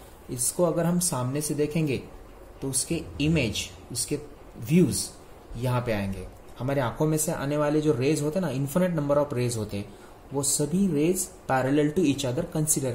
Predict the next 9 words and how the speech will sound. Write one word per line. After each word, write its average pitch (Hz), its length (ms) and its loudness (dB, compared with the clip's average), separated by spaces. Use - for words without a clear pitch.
करने 101 200 -2
हैं, 98 200 -4
क्योंकि 131 240 0
हम 185 320 2
जब 127 200 -4
orthographic 175 680 2
projection 143 460 0
सीखते 123 400 -2
हैं 101 160 0